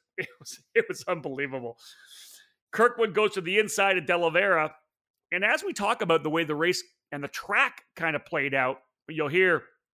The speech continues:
the bottom line wasn't the best. It was that second groove, really, that I think was better for the cars. Obviously, you're not having to feed a lot of wheel into it.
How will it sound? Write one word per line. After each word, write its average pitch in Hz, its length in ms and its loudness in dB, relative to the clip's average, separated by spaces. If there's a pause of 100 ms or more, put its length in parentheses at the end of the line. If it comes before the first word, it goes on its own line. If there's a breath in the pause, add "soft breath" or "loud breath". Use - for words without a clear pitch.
(400)
the 151 80 -6
bottom 226 440 -2
line 165 500 -4
wasn't 185 360 2 (320)
the 135 120 -6
best. - 460 -2 (460 soft breath)
It 165 100 -8
was 160 120 -4
that 170 160 -2
second 214 360 -2
groove, 156 380 2
really, 165 240 0
that 147 240 -2
I 135 60 -4
think 160 280 -6 (160)
was 147 160 -10
better 160 280 0
for - 80 -8
the 147 100 -8
cars. 160 320 0
Obviously, 160 320 -2
you're 151 80 -2
not 156 220 0 (340)
having 151 220 -4
to 147 60 -4
feed 160 260 -6
a 147 60 -4
lot 143 160 0
of 117 120 -4
wheel 165 280 0
into 165 280 -4
it. - 100 -2